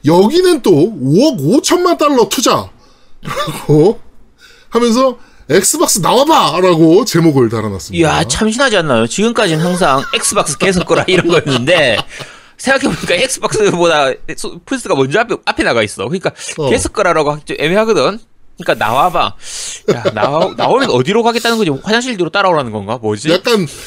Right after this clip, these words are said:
Speaker 1: 약간 저런 거죠. 어, 그 연예 기사 보면 항상 그 섹시스타들을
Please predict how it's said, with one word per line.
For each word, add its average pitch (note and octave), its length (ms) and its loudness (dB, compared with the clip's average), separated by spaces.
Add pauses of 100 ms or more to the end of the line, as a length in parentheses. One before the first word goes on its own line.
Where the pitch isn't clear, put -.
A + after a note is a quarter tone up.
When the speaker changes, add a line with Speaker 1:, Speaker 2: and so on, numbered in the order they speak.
(160)
Speaker 1:
약간 A#3 160 0
저런 F#3+ 260 2
거죠. C#3+ 440 2
어, A#2+ 580 2 (580)
그 D#3+ 440 4
연예 A3 400 4
기사 D3 280 0
보면 A2 680 -2
항상 D3+ 360 -2
그 A#2+ 100 -4
섹시스타들을 C3+ 2250 0